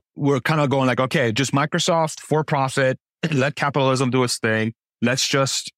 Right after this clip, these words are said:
develop this thing as quickly as we can and let's see what happens." So yeah, it's, uh, and now between Microsoft, Google, and X, so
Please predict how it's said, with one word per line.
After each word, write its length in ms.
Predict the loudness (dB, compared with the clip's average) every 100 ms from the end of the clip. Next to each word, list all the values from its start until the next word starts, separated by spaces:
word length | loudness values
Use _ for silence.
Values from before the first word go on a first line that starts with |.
| -6
develop 360 | -2 0 0 0
this 120 | -2
thing 140 | 0
as 100 | 0
quickly 280 | -2 -2 0
as 100 | 0
we 80 | -2
can 440 | -2 0 0 0 -4 _ _ _ -2
and 100 | 0
let's 180 | 0 0
see 80 |
what 160 | 0 0
happens." 460 | -4 -10 -12 -8 -2
So 340 | 0 2 0 -4 _ _ _ -2
yeah, 220 | 0 0
it's, 260 | 0 0 2
uh, 220 | 2 2
and 120 | 2
now 300 | 2 2 0
between 400 | 0 -2 0 0
Microsoft, 720 | 2 0 -2 0 0 0 -2 -2
Google, 480 | 2 4 4 2
and 260 | 2 0 -2
X, 300 | -2 -4 -4
so 480 | -4 0 0 0